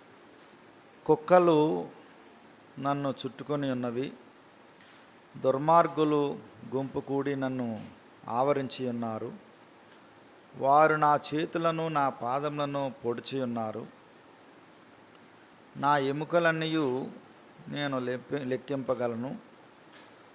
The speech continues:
వారు నిదానించుచు నన్ను తేరి చూచుచున్నారు.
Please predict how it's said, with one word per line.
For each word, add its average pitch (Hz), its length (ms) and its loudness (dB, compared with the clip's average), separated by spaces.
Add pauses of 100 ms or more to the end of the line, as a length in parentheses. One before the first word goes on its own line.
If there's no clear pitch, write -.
(100)
వారు 147 360 6
నిదానించుచు 151 1040 0 (600)
నన్ను 143 480 -4 (100)
తేరి 143 300 -2 (120)
చూచుచున్నారు. 123 720 -8